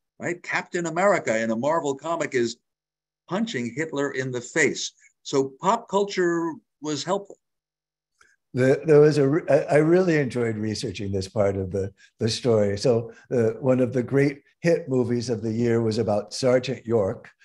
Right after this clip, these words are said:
Speaker 2: which is about a sharp, sharpshooter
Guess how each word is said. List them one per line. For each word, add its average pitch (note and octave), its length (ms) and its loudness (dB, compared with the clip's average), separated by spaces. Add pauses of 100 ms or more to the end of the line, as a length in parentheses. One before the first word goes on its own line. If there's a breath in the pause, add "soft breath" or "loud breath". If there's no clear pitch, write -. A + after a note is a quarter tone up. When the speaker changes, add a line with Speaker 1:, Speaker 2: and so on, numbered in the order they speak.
(120)
Speaker 2:
which A2 160 -6
is G#2+ 120 -4
about A2+ 320 2
a G#2 160 2
sharp, - 380 2
sharpshooter B2 840 2